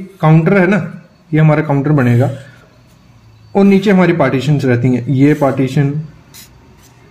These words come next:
इसके बीच का कितना distance रखना है, ये इसके बीच का कितना distance रखना है, इसके बीच का कितना distance रखना है और प्रॉपर कैसे देना है, ये सब चीज़ें।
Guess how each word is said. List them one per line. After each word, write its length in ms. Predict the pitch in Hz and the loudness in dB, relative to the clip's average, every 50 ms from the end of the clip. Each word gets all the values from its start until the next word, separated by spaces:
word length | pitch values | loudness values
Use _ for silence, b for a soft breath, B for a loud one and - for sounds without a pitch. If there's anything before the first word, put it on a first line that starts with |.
| _ - | _ -6
इसके 260 | 160 131 - - 180 | -6 -6 -2 -2 0
बीच 200 | 156 147 147 151 | 0 2 0 0
का 140 | - 170 156 | 0 -2 0
कितना 240 | 135 139 143 151 151 | 0 0 -2 -2 -2
distance 440 | 143 147 143 - 160 147 135 117 - | -2 -4 -4 -2 -4 -4 -4 -4 -8
रखना 180 | 135 117 143 139 | -8 -6 -4 -2
है, 120 | 139 131 | 0 0
ये 240 | 135 139 156 151 - 151 | 2 2 2 0 -2 -4
इसके 240 | 143 - - - 151 | -6 -4 -2 -2 -2
बीच 200 | 139 135 135 - | -2 -2 -4 -2
का 120 | - 147 | -4 -4
कितना 240 | 135 139 - 143 139 | -4 -2 -4 -2 -2
distance 460 | 131 135 127 - 147 139 143 147 147 | -2 -2 -2 -2 -2 -2 -2 -4 -6
रखना 200 | 139 120 - 139 | -8 -6 -6 -6
है, 80 | 127 131 B B B B B B B B B B _ _ _ | -6 -6 B B B B B B B B B B _ _ _
इसके 280 | 147 - - - 165 139 | -6 -6 -2 -2 -2 0
बीच 220 | 135 139 131 - | 0 -2 -4 -2
का 120 | - 143 131 | -4 -4 -4
कितना 260 | 139 127 139 139 135 | -2 -4 -4 -4 0
distance 440 | 131 131 123 123 143 139 127 - 135 | 0 0 -2 0 -4 -4 -6 -6 -8
रखना 180 | 127 - - 131 | -8 -8 -6 -8
है 160 | 135 135 - - _ _ - - | -8 -10 -14 -20 _ _ -6 -6
और 60 | 139 | -6
प्रॉपर 400 | 127 - 147 135 135 131 - 160 | -4 -2 -2 -2 -2 -2 -2 -4
कैसे 420 | 156 160 - 131 135 131 - 147 139 | -4 -2 -4 -4 -4 -2 -2 -2 0
देना 360 | 131 135 135 135 139 135 131 | 0 -2 -2 -2 -2 -2 -2
है, 200 | 135 131 135 147 | -2 0 0 0
ये 80 | 165 | 0
सब 180 | 160 165 160 156 | 0 -2 -4 -2
चीज़ें। 260 | - 131 120 120 120 | -4 -4 -4 -4 -6